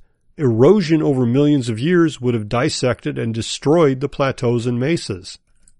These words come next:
The evidence for long periods of erosion is simply missing from the flat tops of these structures. And what gets really interesting is when you observe that the rock beneath some plateaus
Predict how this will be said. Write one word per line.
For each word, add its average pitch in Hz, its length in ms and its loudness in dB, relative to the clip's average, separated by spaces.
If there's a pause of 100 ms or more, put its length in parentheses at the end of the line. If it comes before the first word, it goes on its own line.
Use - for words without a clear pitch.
(120)
The 117 160 -2
evidence 143 380 -2
for 123 180 -2
long 123 360 4
periods 139 480 0
of 113 100 0
erosion 131 560 4
is 120 140 -4
simply 165 460 -2
missing 107 640 -2
from 117 220 -6
the 104 80 -2
flat 156 420 -4
tops - 460 -2
of 113 120 0
these 131 160 -2
structures. - 680 -6 (880)
And 127 180 -2
what 120 140 -2
gets 117 260 -2
really 139 460 4
interesting 113 500 -2
is 113 180 -4
when 117 140 2
you 113 140 0
observe 110 480 2
that 107 160 -4
the 110 80 -4
rock 135 500 0
beneath 127 480 -2
some 190 420 -2
plateaus 107 920 -4